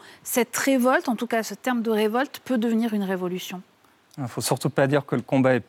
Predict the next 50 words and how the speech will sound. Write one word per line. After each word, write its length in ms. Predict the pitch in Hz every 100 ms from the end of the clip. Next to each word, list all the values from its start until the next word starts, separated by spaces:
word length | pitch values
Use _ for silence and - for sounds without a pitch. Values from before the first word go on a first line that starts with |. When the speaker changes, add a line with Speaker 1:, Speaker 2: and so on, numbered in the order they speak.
| 131
Speaker 2:
perdu 220 | 123 120
d'avance. 340 | 120 131 165
Pour 140 | - 120
moi, 220 | 127 147
le 120 | 110
combat 340 | - 117 147
est 100 | 120 104
gagné 240 | 123 117
d'avance. 360 | 110 117 143 -
Moi, 120 | 123
je, 120 | 127 101
je 120 | 104
suis 160 | - 117
sûr 240 | - 120
et 40 |
certain 400 | 113 139 - 135 156 _ - - - - _ -
que 80 | 123
de 120 | 123
toute 220 | - 151
façon, 320 | 139 127 139 127
un 60 |
changement 580 | - 135 123 120 120 113 -
profond 320 | - 135 -
arrivera 320 | 131 117 110 117
en 100 | 113
Iran. 320 | 107 113 131 _ -
Les 180 | 110 104
Iraniens 280 | 113 117 117
auront 220 | 113 117
un 80 | 110
jour 360 | 120 113 110 113
un 80 |
régime 240 | - 120 113
démocratique 760 | 117 110 - 107 - 120 -
et 100 | 135 -
séculaire, 560 | - 113 - 107 131 135
ce 80 | -
qu'ils 100 | 113
veulent, 160 | 135
hein, 160 | 117 117 -
la 60 |
séparation 540 | - - 117 113 - 113
de, 120 | 110 -
de 100 | 113
la 100 | 113
politique 380 | 127 110 -
et 20 | 113
de 60 |
la 60 | 117
religion. 420 | 107 110 104 127